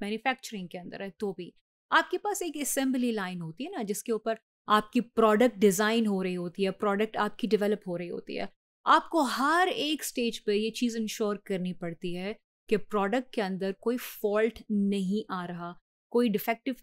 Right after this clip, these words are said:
पीस नहीं आ रहा। और वो डिफेक्ट जो है, आपने देखा होगा अक्सर टेक्सटाइल इंडस्ट्रीज जो हैं, अपने डिफेक्टेड पीसेस को अलग कर लेती हैं और सिर्फ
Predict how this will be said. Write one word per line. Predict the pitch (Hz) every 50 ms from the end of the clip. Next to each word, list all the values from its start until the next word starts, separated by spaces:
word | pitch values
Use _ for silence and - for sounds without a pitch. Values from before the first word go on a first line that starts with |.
| _ _
पीस | 277 277 277 285 269 - - 254
नहीं | 226 202 196 196 190
आ | - 185 180
रहा। | 170 180 175 165 175 175 180 - _ _ _ _ _ -
और | 226 233
वो | 226 240 294
डिफेक्ट | 269 214 214 - - - 302 339 - -
जो | 233 247 240
है, | 220 196 196 185 180 185
आपने | - - 220 220 - 240 233
देखा | 220 220 226 - 269
होगा | 262 262 277 294
अक्सर | 285 - - 302
टेक्सटाइल | 254 - 247 240 - - 247 233 226
इंडस्ट्रीज | 226 208 190 185 185 - - 214 202 185 -
जो | 185
हैं, | 180 185 226 262
अपने | - - - 220
डिफेक्टेड | 202 208 220 214 - - 233 - -
पीसेस | 214 185 - - 185 -
को | - -
अलग | - 185 175 175 170 -
कर | - 180
लेती | 175 185 190 - 233 233
हैं | 262 294
और | 285 233 208
सिर्फ | - - 233 254 254